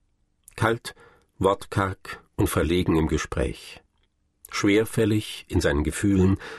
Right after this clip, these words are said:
hager, lang, ein verstaubter, trauriger Mensch und dabei doch in gewisser Weise liebenswürdig. Bei freundschaftlichen Zusammenkünften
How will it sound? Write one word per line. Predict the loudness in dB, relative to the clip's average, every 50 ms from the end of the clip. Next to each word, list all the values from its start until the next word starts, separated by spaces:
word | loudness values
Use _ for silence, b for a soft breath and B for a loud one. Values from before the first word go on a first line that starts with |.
| B B B B B B B B -4
hager, | -2 0 0 2 2 2 0 0 0 -4 _ _ _ _ _ _ _ _ -14 -4
lang, | 0 2 2 2 2 2 0 0 -2 B B B B B B B B _ _ _ _ _ _ -2
ein | -2 0
verstaubter, | 0 0 0 0 0 -2 -2 0 0 0 -2 -4 -4 -2 0 0 0 -2 _
trauriger | -4 -2 0 2 2 2 0 0 0 0 0
Mensch | 0 0 0 0 -2 -2 -4 -8 -10 -12 B B B B B B B B _ _ _ _
und | -2 0 0
dabei | 2 0 0 0 0
doch | 0 0 -2 -2 -4 -2
in | 0 2 2
gewisser | 2 2 0 0 0 0 0 0 0
Weise | 2 2 2 2 2 2 2 2 0 -2 _ _
liebenswürdig. | -2 0 0 0 0 -2 -4 -4 -4 -2 -4 -4 -4 -6 -10 -12 -14 -16 -18 -20 _ _ _ _ _ _ _ _ _ _ _ _ _ _ _ _ _ _ _ _ _ 0
Bei | 0 0
freundschaftlichen | 0 0 0 0 0 0 0 -2 -2 -2 -2 -4 -2 0 0 0
Zusammenkünften | 0 0 0 0 0 0 2 0 0 -2 -2 0 0 0 -2 -2 -2 -2 -2 -2